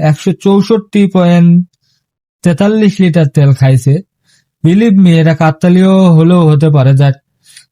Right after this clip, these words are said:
আহ, একবারেই সঠিকে সঠিক একশো চৌষট্টি লিটারই, আহ, তেল খাইছে।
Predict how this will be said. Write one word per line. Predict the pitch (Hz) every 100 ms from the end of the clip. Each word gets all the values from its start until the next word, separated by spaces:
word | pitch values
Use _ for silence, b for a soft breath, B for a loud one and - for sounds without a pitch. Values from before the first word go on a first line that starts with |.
| -
আহ, | 135 135 131 131 127 120
একবারেই | 143 156 170 190 214 214
সঠিকে | - 185 208 196
সঠিক | 185 180 170 175
একশো | 165 147 190
চৌষট্টি | - 185 190 220 202 -
লিটারই, | 190 175 190 190 185 175 b b b -
আহ, | 143 143 135
তেল | 156 156
খাইছে। | 151 147 160 202 208